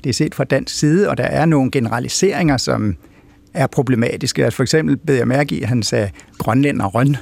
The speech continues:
Altså, det er ligesom, øh, løven er et farligt dyr, at så kan man sige, at grønlænderen er sådan og bor på den måde.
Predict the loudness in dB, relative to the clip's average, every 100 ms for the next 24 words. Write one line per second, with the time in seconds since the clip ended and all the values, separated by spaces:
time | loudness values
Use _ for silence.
0 | -6 _ -8 -4 0 2 2 2 2 0
1 | -2 -4 -6 0 2 4 2 2 2 0
2 | 0 0 0 0 0 2 0 -2 -12 -20
3 | -20 -4 -2 0 2 2 2 2 0 2
4 | 2 2 2 2 0 -2 -2 -2 0 0
5 | 0 -2 0 -2 -2 -4 -4 -6 -2 0
6 | 0 0 0 0 -2